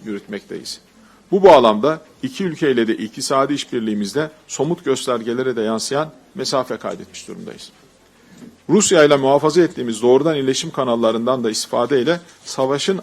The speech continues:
adil barış temelinde sonuçlanması için çabalarımızı da sürdürmekteyiz. Savaşın başından bu yana taraflar arasındaki en üst düzeydeki görüşmelere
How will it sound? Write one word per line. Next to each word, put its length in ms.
adil 420
barış 400
temelinde 440
sonuçlanması 720
için 240
çabalarımızı 640
da 180
sürdürmekteyiz. 840
Savaşın 440
başından 440
bu 80
yana 180
taraflar 500
arasındaki 420
en 220
üst 200
düzeydeki 460
görüşmelere 680